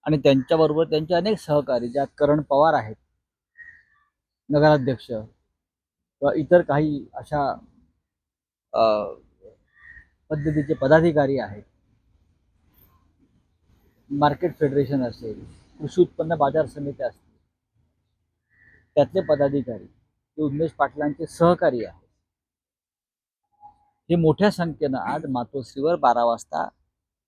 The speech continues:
शिवसेना पक्षप्रमुख उद्धव ठाकरे यांच्या नेतृत्वाखाली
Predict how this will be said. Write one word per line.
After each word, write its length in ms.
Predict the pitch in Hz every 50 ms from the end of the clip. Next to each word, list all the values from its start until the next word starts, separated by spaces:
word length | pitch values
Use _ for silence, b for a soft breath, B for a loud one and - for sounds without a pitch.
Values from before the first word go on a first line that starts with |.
| _ _ _ _ _ _ _
शिवसेना 580 | - - - 156 156 160 147 - 160 156 156 156
पक्षप्रमुख 680 | 135 - 180 175 - - - 139 131 117 120 139 160 156 143
उद्धव 240 | 135 117 107 127 120
ठाकरे 460 | - - 113 - - - 160 170 160
यांच्या 260 | 151 269 247 127 -
नेतृत्वाखाली 920 | 240 120 117 - 120 117 - - 123 120 - - 113 120 139 147 - -